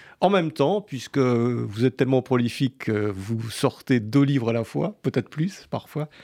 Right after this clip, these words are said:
Et, euh, ce deuxième livre, c'est Logique de l'assentiment, qui est une espèce de, d'a-, d'approfondissement, on verra, de, de, de, de ce qu'on a vu là, c'est, il y a trois semaines sur,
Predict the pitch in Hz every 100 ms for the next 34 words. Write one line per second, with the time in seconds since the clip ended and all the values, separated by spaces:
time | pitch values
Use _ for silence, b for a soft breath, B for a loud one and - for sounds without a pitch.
0 | B B B B - 143 175 180 139 -
1 | 147 135 143 123 143 135 160 190 - 175
2 | 175 - 135 131 165 151 196 - - -
3 | 135 120 147 139 - 143 - 151 160 202
4 | 202 - 120 - - 131 123 117 110 B
5 | B B B _ 185 131 120 - 151 147
6 | 131 110 104 131 120 143 - 165 151 160
7 | - 160 147 123 117 143 147 123 113 123
8 | 120 127 117 120 117 131 147 - 143 131
9 | 131 131 156 - - 123 117 - - 123
10 | 117 117 113 113 - 127 - 135 127 -
11 | - 156 123